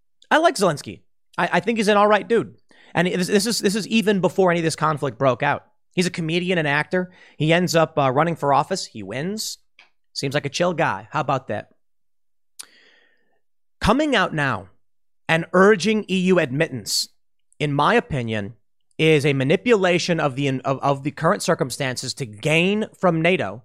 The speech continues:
because you, you, you've got in Ukraine the pro-nato, you've got the pro-Russia. They're split.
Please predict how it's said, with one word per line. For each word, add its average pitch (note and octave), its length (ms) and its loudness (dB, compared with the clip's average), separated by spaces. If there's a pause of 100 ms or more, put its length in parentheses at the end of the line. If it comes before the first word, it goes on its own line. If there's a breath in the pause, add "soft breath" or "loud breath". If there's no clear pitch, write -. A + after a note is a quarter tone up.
(280 soft breath)
because D3 680 0
you, F3+ 300 -2
you, C#3+ 300 -4
you've E3+ 240 0
got A3+ 280 4
in A#3+ 140 0
Ukraine C3+ 560 -4 (240 soft breath)
the B2 60 -8
pro-nato, E3+ 840 2
you've C#3+ 120 -8
got D3 120 0
the - 60 -14
pro-Russia. B2 720 -2
They're D#3 140 0
split. C3 420 -6